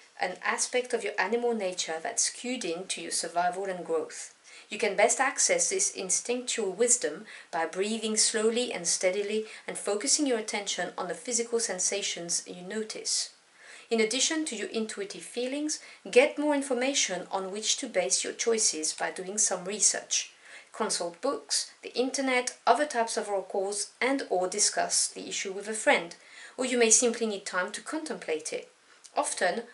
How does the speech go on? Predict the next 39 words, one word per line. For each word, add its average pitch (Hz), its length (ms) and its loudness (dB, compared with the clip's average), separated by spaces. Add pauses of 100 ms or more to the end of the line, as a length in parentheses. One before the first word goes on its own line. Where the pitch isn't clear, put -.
(120)
when 202 160 -4
you 226 100 4
walk 277 260 2
away 233 180 6
from 214 180 -6
the 185 40 -2
problem 185 540 0
or 185 60 -2
question 220 720 -2 (260)
after - 320 -2
intensely 240 600 0
researching 190 600 -2
or 156 60 -2
thinking 180 400 -8
about 147 280 -4
it, - 240 -2 (300)
an 180 160 -4
unexpected 226 800 0
insight 226 500 2
surfaces 190 640 2
that - 200 -6
helps 220 300 -6
you 240 60 -4
discern 185 480 2
the 185 80 -4
best 196 400 2
choice - 420 -2
among 175 280 -4 (100)
all 185 180 -4
the 175 120 -10
possibilities. 220 880 -2 (680)
When 214 220 2
there 208 160 6
is 247 160 6
congruity 202 760 0 (240)
between 202 320 -2
mind 190 260 2
and 180 120 0
intuition, - 720 0